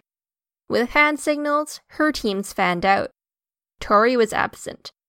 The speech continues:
In two minutes, Tori would fire a blue flare off to one side. It would signal the reinforcements,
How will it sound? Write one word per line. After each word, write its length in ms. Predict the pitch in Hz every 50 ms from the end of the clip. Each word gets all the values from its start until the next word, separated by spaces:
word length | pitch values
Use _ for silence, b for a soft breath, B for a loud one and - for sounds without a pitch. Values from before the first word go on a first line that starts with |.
| _ _ _ _ _ _ _ _ _ _
In 140 | - 233 208
two 220 | - - 220 196
minutes, 560 | 185 202 285 294 233 269 - - - - - - _ _
Tori 340 | - - - 302 370 370 330
would 180 | 254 233 220 -
fire 320 | - 226 202 202 196 196
a 120 | - 202 185
blue 300 | - 208 220 262 285 254
flare 400 | - - 196 180 180 180 - -
off 200 | - 240 226 -
to 100 | - 202
one 220 | 180 175 - 180
side. 400 | - - - 214 202 - - - - _ _ _ _ _ _ _ _ _ _ _ _ _
It 120 | 302 285
would 140 | 277 294 -
signal 300 | - - 339 330 370 381
the 120 | 359 285 262
reinforcements, 960 | 269 277 254 208 214 - 214 208 233 226 - - - - - - - -